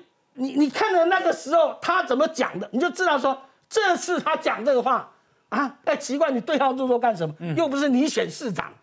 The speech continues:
Speaker 2: 哎。
Speaker 1: 啊，对不对？谁无脑？就是讲出那个什么啊，公车啊，啊，可以预约座位的，
Speaker 2: 嗯。
Speaker 1: 啊，大家才觉得他无脑嘛，
Speaker 2: 嗯。
Speaker 1: 对不对？今天蒋万安很多的主张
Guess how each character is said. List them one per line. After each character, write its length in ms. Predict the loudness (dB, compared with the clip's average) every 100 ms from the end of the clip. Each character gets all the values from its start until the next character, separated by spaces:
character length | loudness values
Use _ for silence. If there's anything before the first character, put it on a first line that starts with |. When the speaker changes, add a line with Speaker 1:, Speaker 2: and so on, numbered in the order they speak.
| _
Speaker 2:
哎。 100 | -8
Speaker 1:
啊， 300 | -4 -2 -4 -12 _
对 140 | 0 2
不 60 |
对？ 200 | 2 0 -6 _ _ -16
谁 400 | -6 -2 0 0
无 260 | 0 0
脑？ 220 | 0 -2 -6 _ _ _ _
就 140 | -4
是 60 | -4
讲 280 | -2 -4 -4
出 200 | -4 -2
那 100 | 0
个 100 | 0
什 100 | 0
么 140 | -2 -4 -4
啊， 440 | -2 2 2 2
公 340 | 2 2 2 -2
车 280 | 2 4
啊， 320 | 6 4 2 -4 -4
啊， 100 | -2
可 160 | 0
以 100 | -2 -2
预 160 | -2 0
约 200 | 2 2
座 340 | 2 2 4 4
位 160 | 2
的， 180 | -2 -6
Speaker 2:
嗯。 160 | -8 -12 -4
Speaker 1:
啊， 80 | -4 -2
大 160 | 0 0
家 160 | 0
才 160 | 0 0
觉 160 | 2
得 60 | 0
他 80 | -2
无 180 | -4 -2
脑 220 | -4 -6
嘛， 120 | -12 -12
Speaker 2:
嗯。 100 | -4
Speaker 1:
对 100 | 2 2
不 40 |
对？ 80 | 0 -6
今 320 | 0 2 2
天 340 | 2 4 2 -2 _
蒋 220 | -6 -2 2
万 200 | 2 2
安 100 | 0
很 200 | -2 0
多 200 | 2 2
的 180 | 2 -2 -14 _ -6
主 240 | -2 -2
张 300 | 0 0 -2